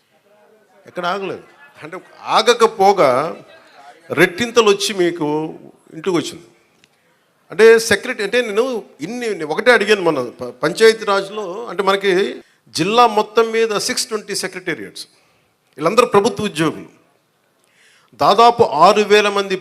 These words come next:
పైచిలుక ఈ అధికారులు, మనం టోటల్గా ప్రభుత్వ ఉద్యోగుల్ని మీ ఇంటికి వచ్చి మీకు డబ్బులు ఇస్తా ఉన్నారు. వాలంటీర్స్ లేకపోతే ఎక్కడ ఆగినాయి చెప్పండి ఈ రోజున పెన్షన్స్?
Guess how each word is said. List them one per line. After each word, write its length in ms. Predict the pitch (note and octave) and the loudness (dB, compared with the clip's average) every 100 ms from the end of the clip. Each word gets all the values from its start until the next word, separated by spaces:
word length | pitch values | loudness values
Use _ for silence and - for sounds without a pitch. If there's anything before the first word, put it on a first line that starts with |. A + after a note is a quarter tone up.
| G3+ | 2
పైచిలుక 520 | G#3 G#3 G3+ G3 F#3 B2+ - _ _ _ _ _ _ _ _ _ _ _ _ _ - | 2 0 -6 -4 -4 -4 -6 _ _ _ _ _ _ _ _ _ _ _ _ _ -16
ఈ 40 | C3 B2 A#2+ | -12 -8 -6
అధికారులు, 420 | D#3+ G3+ G#3+ G3 E3+ | -6 0 2 2 2
మనం 140 | D#3+ - | 0 2
టోటల్గా 360 | F3 F3+ F3+ D#3+ D3+ | 0 0 -2 -4 -2
ప్రభుత్వ 340 | D#3+ G3 G3 E3+ | -2 -2 -2 -4
ఉద్యోగుల్ని 600 | - E3 E3 D#3+ D3 A#2 C#3 C3 | 0 0 0 -2 -2 -6 -8 -6
మీ 80 | C3+ | -4
ఇంటికి 300 | F#3 - A3+ G3 | -4 -4 0 2
వచ్చి 300 | G3 - C#3 C3 E3 - _ _ _ _ _ _ _ | 2 -2 -4 -4 -10 -18 _ _ _ _ _ _ _
మీకు 140 | D3 C#3 | -8 -4
డబ్బులు 200 | C#3 F3 | -2 -2
ఇస్తా 140 | E3 D3 A#2 | -4 -4 -6
ఉన్నారు. 200 | F2 - _ _ _ _ _ _ _ _ _ _ _ _ - A#2 | -8 -18 _ _ _ _ _ _ _ _ _ _ _ _ -6 2
వాలంటీర్స్ 520 | F#3+ B3 - B3 - G#3 | 2 2 -2 -4 0 0
లేకపోతే 340 | G#3 G3+ F#3+ | -2 -4 -6
ఎక్కడ 140 | F#3 G3+ | -4 -4
ఆగినాయి 240 | G3 F#3+ F#3 | -4 -4 -8
చెప్పండి 260 | D3 D3+ C3+ | -10 -12 -14
ఈ 20 | |
రోజున 200 | A#2+ B2 A2+ | -14 -16 -18
పెన్షన్స్? 400 | A2 G2 - | -16 -18 -20